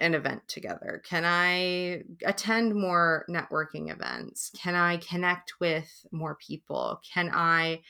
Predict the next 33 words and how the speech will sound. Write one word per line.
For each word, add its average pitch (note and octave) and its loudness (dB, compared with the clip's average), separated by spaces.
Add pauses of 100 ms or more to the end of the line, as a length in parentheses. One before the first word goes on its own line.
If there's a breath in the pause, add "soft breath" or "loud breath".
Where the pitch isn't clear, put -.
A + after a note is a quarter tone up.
(480 loud breath)
uh, E3 8
I F3+ 2
had F3 -4
just F#3+ -2
had E3+ 6
a E3+ -2
planner E3 -2
decide E3 2
that D#3+ -4
she - -6
was F3 -4
going E3+ -2
to E3 -4
set E3 0
up E3 0 (100)
a E3 0
referral F3 0
program E3 2 (180)
for D#3 0
elopement E3+ -2
photographers. D3+ -2
She D3+ -8
does D3+ -2
elopement D#3 -4
planning. D3 -4 (760 loud breath)
And F3 4 (160)
it's - -6
just, F#3 -4
like, F#3 0
a F#3+ -2
select E3+ -2
group E3+ -2
of D#3 -2